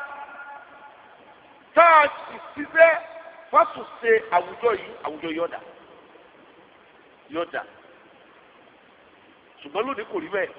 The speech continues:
Nítorí pé ìbàjẹ́ yìí, ó ti jọ kárí gbogbo wa. Tí ọ̀dà bì kan sí. A ní fàyà balẹ̀ síra wa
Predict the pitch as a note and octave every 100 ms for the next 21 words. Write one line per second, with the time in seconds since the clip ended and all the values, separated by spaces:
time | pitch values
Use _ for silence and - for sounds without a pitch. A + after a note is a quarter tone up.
0 | - - C4+ E4 - A#3 A#3+ - D4 A3
1 | G3 D#3+ C#4 G3+ A#3+ - G#3 - - E3+
2 | - F#3+ F#3 F3+ - F3 E3+ - - -
3 | - - - - - _ - C#4 A3+ A3
4 | A3+ G3+ G3+ G#3 A#3+ C4 - - - -
5 | - - - - - _ - _ - _
6 | _ _ _ - _ _ _ - D4 D4
7 | - F4 E4 C#4 D4 B3+ - D4 D4 D4+